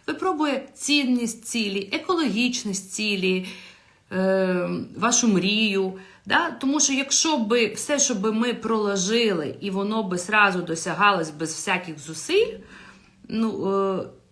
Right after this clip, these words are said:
люба цінна реч в світі, е, отримується шляхом зусиль. І тому, якщо ми не прикладаємо зусиль, якщо у нас все йде легко,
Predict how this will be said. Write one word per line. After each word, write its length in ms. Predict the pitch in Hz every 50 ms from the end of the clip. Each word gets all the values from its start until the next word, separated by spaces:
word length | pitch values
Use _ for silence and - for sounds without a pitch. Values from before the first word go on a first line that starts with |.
| _ 202
люба 320 | 202 214 190 196 185 170 147
цінна 480 | - - - 185 165 160 156 143 139 - - -
реч 440 | 151 143 135 127 123 123 - - - _ _ _ -
в 60 | -
світі, 640 | - - - 202 240 285 285 - - 294 294 302 302 - - - _ _ _ - - - - _ _ _ _ _ _ _ _ _ _ _ _ _ _ _ _ _ -
е, 260 | 196 196 190 185 185 - -
отримується 560 | 180 - 196 226 247 240 247 233 - 196 180
шляхом 520 | - - 175 - - - - 190 196 190
зусиль. 460 | 180 180 170 - - - - - - - - _ _
І 120 | - 214
тому, 300 | 202 - 240 254 269 262
якщо 300 | 247 240 247 - - 277
ми 120 | 269 262 262
не 100 | 262 254
прикладаємо 680 | - - 247 247 240 240 226 208 226 226 220 208 196
зусиль, 540 | 180 175 190 185 - - - 311 392 440 427
якщо 380 | 339 233 202 - - - 226 214
у 40 | 208
нас 180 | 214 202 196
все 220 | 202 - - 208 202
йде 220 | 196 185 196 196
легко, 640 | 220 262 339 403 427 415 - - - - 359 349